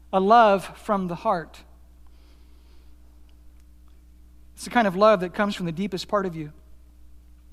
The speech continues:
It's a matter of the will, but also a matter of the heart. There is genuine concern, genuine compassion, genuine sympathy.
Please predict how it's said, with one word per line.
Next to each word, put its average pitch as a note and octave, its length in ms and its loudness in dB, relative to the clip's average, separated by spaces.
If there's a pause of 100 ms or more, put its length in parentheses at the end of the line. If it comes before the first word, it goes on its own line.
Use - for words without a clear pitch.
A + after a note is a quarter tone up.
(160)
It's - 100 -6
a G#3+ 40 0
matter A3 300 4
of E3+ 80 -4
the F3+ 60 -4
will, F#3+ 380 0 (800)
but G#3 120 -2
also G#3+ 200 0
a F#3+ 60 2
matter G#3 300 2
of F3+ 80 -2
the F3+ 80 -8
heart. G3+ 360 0
There G#3+ 120 0
is G#3 240 -2 (300)
genuine C#4+ 760 4 (140)
concern, G#3+ 720 -4 (600)
genuine D4 440 4
compassion, A#3 800 -2
genuine C4 560 4 (420)
sympathy. F3 800 -6